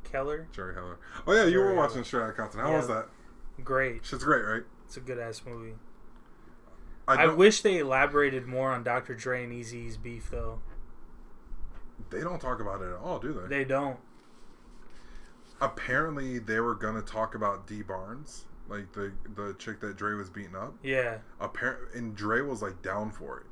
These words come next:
Speaker 2: Like, he wanted to talk about it, but the studio said no.
Speaker 1: Oh, shit.
Speaker 2: And, like, they had scenes filmed, because that was one of the things where the, where people were like, "Yo, you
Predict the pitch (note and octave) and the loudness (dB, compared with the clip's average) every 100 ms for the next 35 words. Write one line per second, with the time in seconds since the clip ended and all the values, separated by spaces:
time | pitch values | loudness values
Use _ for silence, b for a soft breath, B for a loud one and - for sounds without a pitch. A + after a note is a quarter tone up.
0 | - - - G2+ A2 G#2+ G2+ A2+ A2 G#2 | -16 -14 -12 -8 -6 -2 0 2 0 -4
1 | G2 G2+ - G2 F#2 F#2 F2 - B B | -6 -4 -4 -4 -4 -6 -8 -12 B B
2 | - G#2 G2+ - A2 A2+ G#2 - F2 F#2 | -4 -4 -4 -4 -2 0 -2 -4 -6 -6
3 | G#2+ F#2+ - - - - - B2+ - - | -6 -6 -8 -8 -2 0 2 0 -2 -4
4 | C3 B2+ - B B B B - A#2+ A#2 | -6 -8 -12 B B B B -4 0 2
5 | A#2 A#2+ B2 - A2+ A#2+ A2+ - F#2 - | 2 2 2 0 -2 -4 -6 -8 -10 -12
6 | - - A#2+ B2 B2 B2+ A#2 A#2+ A2 G2 | -12 -4 0 4 4 2 0 0 -2 -2
7 | A#2 A#2+ G2+ G#2 G2+ G#2 G#2 G#2 G#2+ - | -2 -2 -2 -2 -2 -4 -6 -4 -4 -4
8 | A2+ A2+ G#2+ G#2 G2 - - B B B | -6 -2 -2 -2 -2 -2 -4 B B B
9 | B - G#2+ A#2+ G#2+ G2+ G#2+ | B -4 0 2 2 0 -4